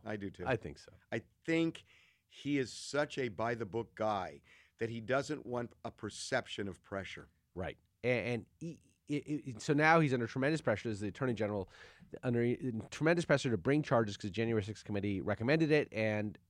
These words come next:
Speaker 2: but also, I don't know how Biden feels. I don't know if Biden wants his last two years in office, at least his first term, to be defined.
Speaker 1: Overshadowed by
Speaker 2: And it would be. It would be defined,
Speaker 1: Yeah.
Speaker 2: overshadowed, whatever words, by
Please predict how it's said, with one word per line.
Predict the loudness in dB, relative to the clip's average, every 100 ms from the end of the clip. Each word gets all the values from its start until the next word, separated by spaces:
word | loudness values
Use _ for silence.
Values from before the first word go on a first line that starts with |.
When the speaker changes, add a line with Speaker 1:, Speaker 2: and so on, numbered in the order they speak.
| -16
Speaker 2:
but | 2 2 4
also, | 4 4 6 4 4 0 0
I |
don't | 2 2
know |
how | 2 0 -2 _ 0
Biden | 2 0 -6
feels. | -6 -8 -10 -18 _ _ -4
I | 0
don't | 4
know | 4
if | 2 4
Biden | 4 4 2 0
wants | 0 0 0 -4 -12 _ _
his | 0 0 0 -4
last | 2 2 2 -2
two | -4
years | 0 0 0 -2
in |
office, | -2 -2 -2 -4 -4 -6
at | -6
least | -6 -8
his | -4
first | 2 2 2
term, | 0 0 -4 -14 _ -8
to | -4
be | 0
defined. | 4 4 6
Speaker 1:
Overshadowed | 8 8 6 4 2 -2
by | -2 -2 0
Speaker 2:
And | 2 4
it | 8
would | 6
be. | 6
It | -2
would | 2
be | 2
defined, | 2 0 4 6 6 6
Speaker 1:
Yeah. |
Speaker 2:
overshadowed, | 4 4 4 6 6 8
whatever | 6 8
words, | 8 8 8 4 -6 -20 -20 _ _
by | 10 12 12 10 6